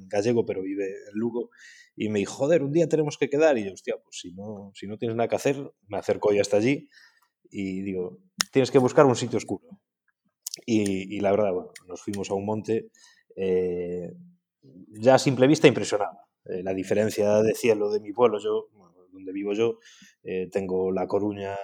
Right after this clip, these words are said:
un poco hacia el sur, Ferrol hacia el norte, al final,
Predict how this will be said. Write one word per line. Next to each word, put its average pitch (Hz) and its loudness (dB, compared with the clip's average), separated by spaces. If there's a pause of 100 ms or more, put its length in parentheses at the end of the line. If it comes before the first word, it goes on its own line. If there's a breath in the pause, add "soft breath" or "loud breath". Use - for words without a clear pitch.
(160)
un 101 -20
poco 98 -4
hacia - -4
el 98 -2
sur, 143 0
Ferrol 104 2
hacia 95 -6
el 107 -6
norte, 123 -2
al 95 -10
final, 98 -10